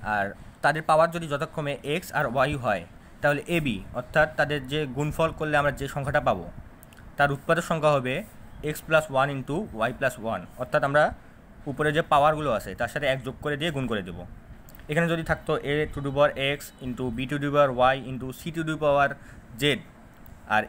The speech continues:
এ বি সি যদি মৌলিক সংখ্যা হতো, তাদের পাওয়ারগুলো সাথে আমরা এক যোগ করে গুণ করে দিলে তাম-, তাহলে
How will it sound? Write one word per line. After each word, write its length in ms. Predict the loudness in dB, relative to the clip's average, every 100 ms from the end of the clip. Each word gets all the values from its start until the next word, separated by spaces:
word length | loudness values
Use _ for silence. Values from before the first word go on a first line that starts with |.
| -2
এ 20 | -2
বি 100 | -2 -4
সি 120 | -2 -2
যদি 140 | -2 -2 2
মৌলিক 200 | 2 2
সংখ্যা 200 | 2 2
হতো, 120 | 0 -2
তাদের 160 | -2 0 4
পাওয়ারগুলো 400 | 4 4 0 0 -2 -10 -6
সাথে 160 | -2 2
আমরা 120 | 2 2 2
এক 60 | 0
যোগ 100 | -6 -6 -4
করে 160 | -2 -2 -4 -14 -18 -2
গুণ 100 | 0 2
করে 100 | 2 2
দিলে 140 | -2 0
তাম-, 200 | -4 -4 -2
তাহলে 220 | -2 0